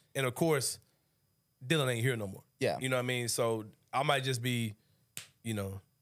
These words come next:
Speaker 1: reaching. So what do you think about, about Junior?
Speaker 2: Yeah. Um, obviously, I'm not gonna pit anything like, you know,
Speaker 1: Yeah.
Speaker 2: what, what Vernon said or
Speaker 1: Yeah.
Speaker 2: how Junior looks. I do think that, like, there is value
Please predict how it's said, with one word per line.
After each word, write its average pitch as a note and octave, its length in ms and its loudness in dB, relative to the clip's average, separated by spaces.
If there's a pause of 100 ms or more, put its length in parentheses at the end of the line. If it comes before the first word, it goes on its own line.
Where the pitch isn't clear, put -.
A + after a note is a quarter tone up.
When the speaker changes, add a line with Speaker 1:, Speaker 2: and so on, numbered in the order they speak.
(140)
Speaker 1:
reaching. E3+ 500 2 (220)
So C#3 180 0
what D#3 180 2
do E3 60 2
you D#3+ 140 2
think B2 260 -2
about, A2+ 300 0 (440)
about G#2+ 220 0
Junior? G#2+ 320 -6 (160)
Speaker 2:
Yeah. F3 340 4 (200)
Um, C#3 360 4
obviously, C#3 460 0
I'm A#2+ 120 4
not C3 240 2
gonna A2+ 400 2 (580)
pit C3 260 0
anything A#2 400 0
like, G2+ 440 0 (480)
you - 80 -8
know, F2+ 260 -2 (840)
Speaker 1:
Yeah. G#2 240 2
Speaker 2:
what, - 140 -14
what B2+ 260 4
Vernon A#2 340 2
said G#2+ 300 2
or F#2+ 200 0
Speaker 1:
Yeah. B2+ 240 2
Speaker 2:
how B2+ 200 2
Junior A#2 440 0
looks. G2+ 520 0 (720)
I C3+ 160 4
do C#3 340 0
think E3 320 2
that, D#3+ 200 0
like, B2 280 2 (480)
there C3 220 4
is C3+ 200 2
value B2+ 580 2